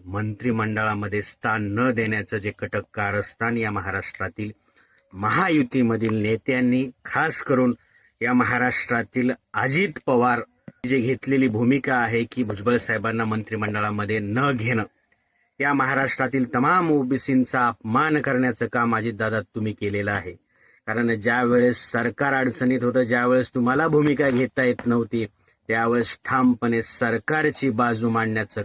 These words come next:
काम भुजबळ साहेबांनी केलं. काही चुकलं भुजबळ साहेबांचं? या छोट्या मोठ्या बारा बलुतेदार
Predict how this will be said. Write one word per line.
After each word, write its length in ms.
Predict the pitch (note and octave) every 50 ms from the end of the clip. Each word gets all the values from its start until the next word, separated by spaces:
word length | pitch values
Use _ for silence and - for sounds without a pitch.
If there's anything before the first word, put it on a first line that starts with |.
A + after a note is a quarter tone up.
| -
काम 220 | - A2 A2+ A2+ G#2+
भुजबळ 300 | G#2 G2 G2 G2 G#2 G2+
साहेबांनी 420 | - - G2+ G2 G2 G2 F#2+ F#2+
केलं. 240 | F#2 - G2 F2 F2+ - - _ _ - _ _ _ -
काही 180 | A#2 C#3 D#3
चुकलं 300 | D3 - E3 D#3 F3 F3
भुजबळ 320 | E3+ D3+ D3+ C#3+ D3 D#3 D#3
साहेबांचं? 540 | C#3+ D#3+ D3+ D3 D3+ D3 D3 C#3 - A#2 G2 - - _ _ _ _ _ _
या 180 | A#2+ B2+ C#3+ D3 B2+ - _ _ _ _ _ _ _ _ _
छोट्या 380 | - - A2+ A2 - C#3+ C#3+
मोठ्या 340 | C#3 C#3+ C#3 C3 C3+ D3 C#3+
बारा 260 | B2+ B2+ B2+ C3+ C3+
बलुतेदार 560 | B2+ C3+ C3+ C3+ B2 C3+ C3 A#2+ C3+ C3+ C#3